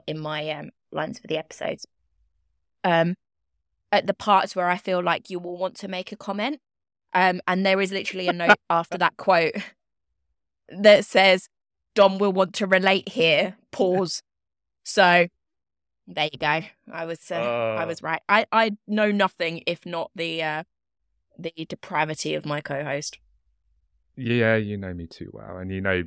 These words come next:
Speaker 2: you know my lo-, you know my affinity for, for the booty, uh, you, too well, it seems now. <laughs>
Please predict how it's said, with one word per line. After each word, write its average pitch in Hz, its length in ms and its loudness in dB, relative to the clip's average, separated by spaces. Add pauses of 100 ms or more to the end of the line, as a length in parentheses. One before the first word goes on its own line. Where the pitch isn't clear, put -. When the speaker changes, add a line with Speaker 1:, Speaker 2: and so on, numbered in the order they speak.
(100)
Speaker 2:
you 104 180 -4
know 110 200 2
my 95 140 2
lo-, 87 220 0
you 117 140 -2
know 131 180 4
my 107 280 0
affinity 95 500 -2
for, 85 520 -2 (720)
for - 200 -2
the 120 100 4
booty, 117 480 4 (760)
uh, - 80 -10
you, 101 320 -14
too 131 240 0
well, 87 340 2 (160)
it 107 200 -6
seems 85 400 -6
now. 82 240 -2 (500)
<laughs> 143 80 2